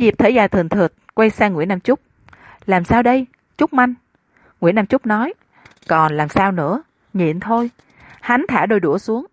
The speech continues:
đứng dậy khỏi bàn ăn. "Đi." Lương Mễ Diệp và Lâm Thu Thạch theo hắn rời khỏi phòng. Những người có kinh nghiệm khác cũng lần lượt rời khỏi phòng ăn. Vẻ mặt ai cũng nghiêm trọng. Tiểu Kế biết mình khiến người ta ganh ghét. Sau khi chén sạch thức ăn,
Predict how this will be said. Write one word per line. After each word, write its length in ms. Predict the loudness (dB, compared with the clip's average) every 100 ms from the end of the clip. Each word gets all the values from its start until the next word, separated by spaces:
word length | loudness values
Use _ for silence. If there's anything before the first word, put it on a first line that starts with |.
| _ _
đứng 260 | -6 -4 -2
dậy 200 | -2 -2
khỏi 160 | -2
bàn 160 | -2 -4
ăn. 180 | -6 -8 -12 _ _ _ _ _ _
"Đi." 220 | 2 2 0 _ _ _ _ _ _ -2
Lương 240 | 0 2
Mễ 120 | 2 0
Diệp 160 | 0 -2 0
và 160 | 0
Lâm 180 | 2 0
Thu 100 | 0
Thạch 220 | 0 -2 -6
theo 260 | -4 -2 0
hắn 260 | -2 -6 -8 -2
rời 180 | 0 0
khỏi 160 | -2
phòng. 280 | -2 -4 -4 -14 -20 -20 -20 -4
Những 200 | -2 2
người 160 | 2 2
có 100 | 2
kinh 220 | 0 0
nghiệm 180 | 0 0
khác 280 | 0 0
cũng 160 | 0 -2
lần 240 | 0 -2
lượt 160 | -4 -2
rời 180 | -2 0
khỏi 140 | 0
phòng 160 | -2 -2
ăn. 260 | -2 -4 -6 _ -20 -20 _
Vẻ 120 | 0
mặt 140 | 0 0
ai 280 | -2 -2 -2
cũng 200 | -4 -4
nghiêm 160 | -6
trọng. 300 | -4 -6 -8 -16 _ _ _ _ _ _
Tiểu 140 | 2
Kế 240 | 4 4 4
biết 220 | 2 0
mình 240 | -2 -4
khiến 180 | -4 -6 -6
người 80 |
ta 140 | -4 -4
ganh 200 | -4 -6
ghét. 220 | -6 -8 _ _ _
Sau 200 | -2 0
khi 220 | 0 -2
chén 240 | -2 -6 -2
sạch 220 | -4 -2
thức 160 | -4
ăn, 240 | -2 -4